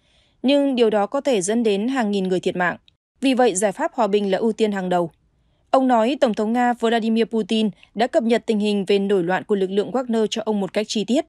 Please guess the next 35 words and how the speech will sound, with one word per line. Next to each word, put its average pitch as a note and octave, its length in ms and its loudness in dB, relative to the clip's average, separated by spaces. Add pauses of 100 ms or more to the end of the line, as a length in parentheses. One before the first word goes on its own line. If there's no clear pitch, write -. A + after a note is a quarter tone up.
(340)
Sau E4 160 -2
đó, B3 180 0
nhà C#4 180 -4
lãnh A#3 200 -4
đạo C4+ 160 -2
Belarus A3 560 0
đề A3 180 2
nghị G3 240 0
giúp C4 220 -4
đỡ G#3+ 220 2
với A3+ 160 0
việc A#3 200 -2
đứng G#3 200 -2
ra C4+ 180 -2
đóng F#3 220 -4
vai A3+ 140 -2
trò F#3+ 220 -2
trung G#3 200 -4
gian G#3 160 -2
hòa F3+ 140 -4
giải. F3 260 -2 (480)
Ông C4 240 4
Lukashenko A#3 640 0
kể, G#3 220 2 (200)
"Tôi D4+ 220 2
đề B3 160 2
nghị A3+ 280 0
là A3 220 0
Tổng G#3 200 -2
thống G3 220 -2
Nga B3+ 160 0
đừng G3+ 200 -2
vội F3+ 160 -2
vàng. F#3 260 -2 (500)
Nào, G#3+ 340 0